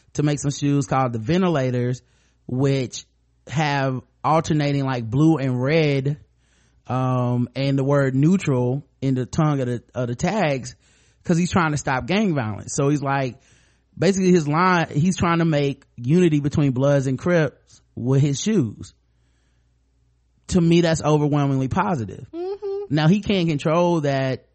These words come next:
Speaker 1: Reebok's had some issues with, um, you know, under, underpaying people with labor and shit, and I'm sure
Speaker 2: Mm-hmm.
Speaker 1: even worse than that, maybe. I don't know all their deal, but, like,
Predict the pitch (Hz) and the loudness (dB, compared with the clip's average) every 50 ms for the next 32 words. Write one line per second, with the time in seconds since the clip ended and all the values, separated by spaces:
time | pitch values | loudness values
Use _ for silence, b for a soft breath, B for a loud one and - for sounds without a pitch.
0 | - 113 117 110 127 143 143 147 143 139 135 123 156 139 135 135 135 139 113 110 | -16 -12 -8 -4 -4 -4 -2 -2 -4 -4 -2 -4 -4 -2 -2 -2 -4 -4 -4 -2
1 | 139 139 - - 131 131 131 131 123 123 117 117 117 117 117 117 - _ b b | -2 -2 -2 0 0 0 2 0 0 0 -2 -2 -2 -2 -2 -4 -6 _ b b
2 | b b b b b b b b b - 120 123 123 120 117 117 117 113 113 113 | b b b b b b b b b -6 -4 -2 -2 0 0 0 -2 -2 -2 -2
3 | 113 113 110 113 107 98 - _ _ _ _ _ _ _ _ _ _ - - - | -2 -2 -2 -2 -4 -6 -8 _ _ _ _ _ _ _ _ _ _ -8 -2 0
4 | 151 156 143 127 117 110 113 113 - _ - 143 156 160 156 156 151 143 - - | 2 2 2 2 0 -2 -4 -6 -8 _ 0 2 4 4 4 4 2 0 -2 0
5 | 131 170 190 190 185 - - 185 175 170 170 165 156 165 185 165 - 165 165 160 | 2 4 4 4 4 2 2 0 0 -2 -2 -2 -2 -4 -4 -4 -2 -2 0 0
6 | 160 156 147 135 123 127 147 160 170 165 151 156 156 151 147 131 - 170 156 143 | 0 0 0 -2 -2 0 0 0 2 2 2 0 -2 -2 -2 -4 -4 -4 -4 -2
7 | 135 143 151 156 156 - 170 160 156 151 147 143 117 131 156 160 151 147 143 143 | -2 -2 -2 -2 -4 -4 -4 -2 -2 0 -2 -2 -4 -4 -6 -4 -2 -2 -2 -2
8 | 147 147 143 - - 135 135 135 135 123 113 120 120 113 110 107 117 120 143 151 | -2 -2 -4 -4 -4 -4 -4 -4 -4 -4 -6 -6 -6 -6 -6 -6 -6 -4 -2 0
9 | 151 151 143 143 143 113 107 135 135 139 139 131 131 131 120 139 139 135 139 143 | 0 0 0 0 0 0 0 0 0 0 0 -2 -2 -2 -2 0 0 0 0 -2
10 | 139 B B B B B B B B B B _ - _ - 131 131 151 147 143 | -2 B B B B B B B B B B _ -20 _ -10 -4 -2 0 0 0
11 | 139 123 - - 139 147 143 139 113 | 0 -2 -4 -8 -6 -4 -4 -4 -6